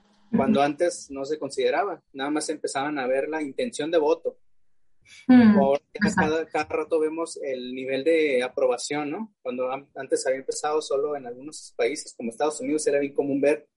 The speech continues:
Speaker 1: "Ah, en la encuesta de aprobación tan-, lleva tanto porcentaje tal o cual presidente". Y antes no se hacía eso en México. Y ahora sí, lo vemos cada semana, ca-, casi cada día,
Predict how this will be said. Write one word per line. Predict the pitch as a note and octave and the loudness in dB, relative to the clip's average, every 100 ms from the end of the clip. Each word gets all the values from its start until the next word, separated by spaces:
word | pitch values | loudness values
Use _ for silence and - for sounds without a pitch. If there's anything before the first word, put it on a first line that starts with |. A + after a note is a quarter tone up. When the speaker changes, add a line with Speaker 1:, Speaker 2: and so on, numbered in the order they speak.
| _ _ - | _ _ -8
Speaker 1:
"Ah, | C#3+ | -2
en | C#3 | -2
la | B2+ | 0
encuesta | D3 C#3+ F3 | -2 0 2
de | |
aprobación | F3 D3+ B2+ A#2 D#3+ F3+ G3 - - | 2 4 2 2 -2 -2 -4 -10 -10
tan-, | C3+ C3+ - | -10 -10 -6
lleva | C#3 C#3 C#3 | -2 -2 -4
tanto | C#3 - | -8 -6
porcentaje | - - A2+ A2+ B2 - C3 | -6 -6 -12 -4 -4 -2 -2
tal | C3+ C3 | 0 -2
o | C3 | -2
cual | C3 | -6
presidente". | - - A#2 A#2 A2+ - _ _ _ | -6 -10 -8 -8 -10 -20 _ _ _
Y | C3+ | -2
antes | C3 E3 | 2 2
no | D#3+ | 2
se | - | 0
hacía | C#3+ C#3+ | 0 0
eso | C3+ A#2 | 0 -2
en | |
México. | B2+ - - - _ - - _ _ _ _ _ _ _ _ _ _ | -6 -6 -12 -18 _ -20 -20 _ _ _ _ _ _ _ _ _ _
Y | C3+ | 2
ahora | - - | 2 2
sí, | G3+ A3+ | -2 -2
lo | F3+ | -4
vemos | D3 D#3 | -6 -10
cada | - F3 | 0 2
semana, | D#3+ C#3 F#3 F3 B2+ _ | 2 -4 -8 -8 -12 _
ca-, | C#3 C3 | -10 -8
casi | - C#3 - | -6 -8 -6
cada | D#3 D3 | -2 0
día, | C#3 E3+ | 0 -2